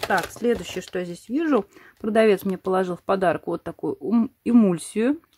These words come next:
Объём два грамма. Подобную эмульсию мне уже ложили. Я уже пользовалась ею. Довольно-таки приятно.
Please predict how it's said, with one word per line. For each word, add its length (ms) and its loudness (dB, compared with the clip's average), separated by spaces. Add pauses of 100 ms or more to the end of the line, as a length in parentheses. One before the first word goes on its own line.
Объём 600 -2
два 300 6
грамма. 580 2 (920)
Подобную 380 2
эмульсию 360 0
мне 120 0
уже 380 -4
ложили. 680 0 (180)
Я 220 2
уже 200 -2
пользовалась 600 -4
ею. 200 -2 (340)
Довольно-таки 440 -2
приятно. 640 2